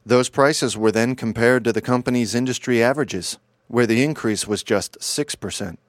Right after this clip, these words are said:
Six low morale companies saw their prices increase on average by three percent, as against an overall industry average of sixteen percent. Industry comparisons were based on data from nine thousand two hundred forty companies.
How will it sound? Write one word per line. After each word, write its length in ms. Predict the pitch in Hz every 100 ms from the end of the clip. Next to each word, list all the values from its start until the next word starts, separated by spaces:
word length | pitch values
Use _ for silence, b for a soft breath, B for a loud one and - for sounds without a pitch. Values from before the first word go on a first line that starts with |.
| _ _ _
Six 380 | - 143 139 -
low 220 | 131 127
morale 360 | 113 110 143 165
companies 540 | - 101 95 104 104
saw 240 | - 110
their 160 | 101 98
prices 480 | - 127 170 123 98
increase 480 | 98 - 98 98 -
on 300 | 120 113 110
average 440 | 131 104 104 -
by 200 | 110 98
three 260 | - 139 143
percent, 560 | - 135 139 104 90 b b b b
as 160 | - 110
against 440 | 107 120 131 -
an 60 | 110
overall 500 | 123 160 113 101 98
industry 480 | - 147 143 - 101
average 300 | 95 104 104
of 100 | 98
sixteen 560 | - 123 - - 156 143
percent. 420 | 98 - 92 - _ b b b b b b
Industry 440 | 123 143 - 135
comparisons 680 | 117 104 117 151 160 117 104
were 120 | 104
based 320 | 101 113 110 113
on 180 | 104
data 380 | 104 120 123 107
from 400 | 104 - 104 98
nine 240 | 104 113 127
thousand 400 | 120 113 104 98
two 160 | 143
hundred 280 | 123 110 101
forty 300 | - 107 95
companies. 640 | - 113 110 92 82 -